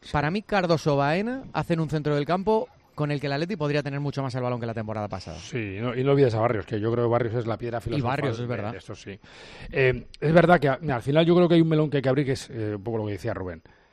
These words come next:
Speaker 2: Eh, con estos futbolistas, ¿a qué vas a proponer? ¿Vas a proponer jugar? Porque desde luego tienes futbolistas para jugar al fútbol, para hacerlo bien.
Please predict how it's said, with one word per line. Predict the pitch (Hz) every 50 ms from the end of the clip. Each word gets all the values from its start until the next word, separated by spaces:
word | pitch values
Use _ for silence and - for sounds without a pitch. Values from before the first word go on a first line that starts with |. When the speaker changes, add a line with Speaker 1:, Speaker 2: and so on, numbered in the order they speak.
| _ _ _ _ - -
Speaker 2:
Eh, | - 131 123
con | - - 127 135
estos | 135 160 147
futbolistas, | 135 147 156 165 160 170 151 - - _ _
¿a | - 127 123
qué | - - - - - 165
vas | 156 170 143
a | 156
proponer? | 135 127 95 101 107 98 90 82 - - _ _ _ _ _ _
¿Vas | 139 135 131
a | 135
proponer | 131 120 127 123 117
jugar? | - - 123 117 135 160 185 202 -
Porque | - 113 107 104 107 98 -
desde | 98 95 90 87
luego | 90 101 113 113
tienes | 113 107 98
futbolistas | - - 113 113 117 - - -
para | - 95 82
jugar | - - 85 85 80 78
al | 78 -
fútbol, | - 95 196 - -
para | - 92 87
hacerlo | - - - 87 92
bien. | 101 139 165 160 131